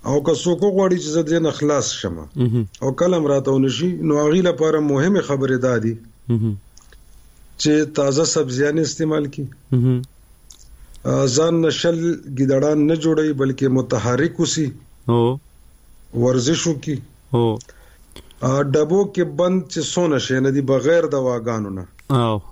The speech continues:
Speaker 2: د دې ټولو نه
Speaker 1: چې دا
Speaker 2: به
Speaker 1: په بوتل
Speaker 2: پرهیز کوي.
Speaker 1: او
Speaker 2: بلکې
Speaker 1: او
Speaker 2: عام
Speaker 1: بوتل
Speaker 2: حالاتو کې هم
Speaker 1: سره.
Speaker 2: دا نه دي استعمالول پکار. تاسو
Speaker 1: عام
Speaker 2: بار بار
Speaker 1: ژوند کې
Speaker 2: وینئ.
Speaker 1: بالکل. دا روغ سړي لپاره مهم.
Speaker 2: زموږ خو دا،
Speaker 1: که روغ خلک
Speaker 2: زموږ داسې
Speaker 1: پکې.
Speaker 2: وطنونه دي ډاکټر صاحب، چې په هر موسم کې ډېره ښه ښه میوه یي پکې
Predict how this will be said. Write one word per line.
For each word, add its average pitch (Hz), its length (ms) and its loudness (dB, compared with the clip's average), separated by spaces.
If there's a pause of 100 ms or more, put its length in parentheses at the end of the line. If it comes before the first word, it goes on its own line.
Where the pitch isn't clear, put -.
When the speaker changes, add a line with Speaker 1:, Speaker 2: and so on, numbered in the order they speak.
(120)
Speaker 2:
د 113 140 2
دې 135 100 2
ټولو 147 300 0
نه 123 120 2
Speaker 1:
چې 110 80 0
دا - 0 -
Speaker 2:
به 110 140 2
Speaker 1:
په - 60 -4
بوتل 151 120 0
Speaker 2:
پرهیز 120 360 2
کوي. 98 200 -10 (180)
Speaker 1:
او 107 140 -6 (280)
Speaker 2:
بلکې 139 240 0
Speaker 1:
او 156 60 2
Speaker 2:
عام 180 200 2
Speaker 1:
بوتل 151 120 2
Speaker 2:
حالاتو 160 340 -2
کې - 40 -2
هم 147 60 0
Speaker 1:
سره. 147 140 -2
Speaker 2:
دا 120 120 2
نه 120 120 2
دي 123 140 -2
استعمالول - 560 -4
پکار. - 340 -8 (120)
تاسو 120 220 0
Speaker 1:
عام 175 120 2
Speaker 2:
بار 123 120 0
بار - 20 -4
Speaker 1:
ژوند 165 200 -2
کې - 40 -12
Speaker 2:
وینئ. 139 160 -6
Speaker 1:
بالکل. 147 520 -4 (680)
دا 180 160 2
روغ 220 200 2
سړي 160 320 -2
لپاره 143 300 0
مهم. 139 140 0
Speaker 2:
زموږ 127 200 2
خو 147 200 0
دا، 196 80 2
Speaker 1:
که 175 60 0
روغ 180 80 2
خلک 170 200 -2
Speaker 2:
زموږ 165 300 2
داسې 170 260 0
Speaker 1:
پکې. 160 80 2
Speaker 2:
وطنونه 160 440 0
دي 175 80 2
ډاکټر 135 360 -2
صاحب، 110 260 -2 (1160)
چې 113 100 0 (100)
په 120 60 0
هر 135 260 2
موسم 151 480 0
کې 147 200 -2
ډېره 135 300 2
ښه 156 200 -2
ښه 135 180 -2
میوه 120 400 2
یي 120 120 0
پکې 110 360 -12